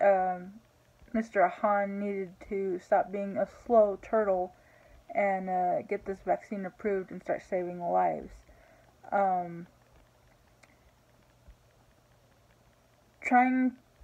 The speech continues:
to not let this get on my nerves, and I needed a fact check just for myself, I found another article that says otherwise, of course. Um, this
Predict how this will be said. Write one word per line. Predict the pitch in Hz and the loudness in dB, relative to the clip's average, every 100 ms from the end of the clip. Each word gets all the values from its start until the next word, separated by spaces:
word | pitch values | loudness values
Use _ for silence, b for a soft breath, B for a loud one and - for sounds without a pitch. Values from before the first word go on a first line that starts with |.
| - | -16
to | - 226 214 | -8 -4 -2
not | 214 - - | -2 -2 -4
let | 226 220 - | -2 -2 -2
this | 233 214 - - | -8 -8 -12 -4
get | 220 208 | 0 2
on | 190 | 0
my | 185 | -4
nerves, | 190 226 247 247 226 | -2 2 4 2 2
and | 202 190 | 0 0
I | 196 | -2
needed | 202 202 170 | -2 -2 -4
a | |
fact | - 196 - - | 2 2 2 0
check | 208 - - | 0 -2 -10
just | 202 - | -10 -8
for | - | -12
myself, | 185 170 - 220 202 180 185 - - _ _ _ - | -10 -10 2 6 6 4 -2 -14 -20 _ _ _ -2
I | 208 | 0
found | 208 196 | 2 -2
another | 190 214 208 | 2 2 4
article | 180 185 - 180 | 4 2 0 -2
that | 175 180 | -2 -4
says | 185 170 - | -4 -2 2
otherwise, | 220 202 165 160 - | 2 2 0 -2 -4
of | - | -12
course. | - - - _ B B B B B B B - | -14 -14 -16 _ B B B B B B B -2
Um, | 190 180 180 180 170 180 _ _ _ - _ - | 2 4 2 -2 -10 -16 _ _ _ -20 _ -6
this | 202 262 | -4 -4